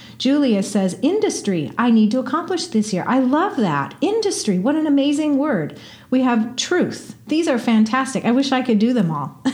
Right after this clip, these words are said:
I, and I think the most, uh, surprising one of all is the industry. I love that,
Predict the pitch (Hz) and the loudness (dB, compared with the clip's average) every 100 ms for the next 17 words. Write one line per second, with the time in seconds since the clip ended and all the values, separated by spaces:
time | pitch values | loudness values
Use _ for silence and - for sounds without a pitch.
0 | 392 - 466 - 381 - - 349 285 247 | 0 2 -2 -2 -6 -6 -4 -2 -2 -6
1 | 220 - 269 247 - - 285 262 240 277 | -12 -2 0 0 -2 0 2 4 2 2
2 | 294 277 247 233 226 254 320 - - - | 2 4 4 6 6 4 2 -2 -8 -2
3 | 247 220 226 226 262 277 262 247 226 208 | 2 2 0 0 2 2 2 4 4 2
4 | 233 240 190 190 185 196 202 247 294 202 | 2 2 2 2 0 0 2 2 2 0
5 | - 170 143 - 208 214 302 - 156 123 | -2 -4 -4 0 2 2 0 -2 -2 -4
6 | - | -6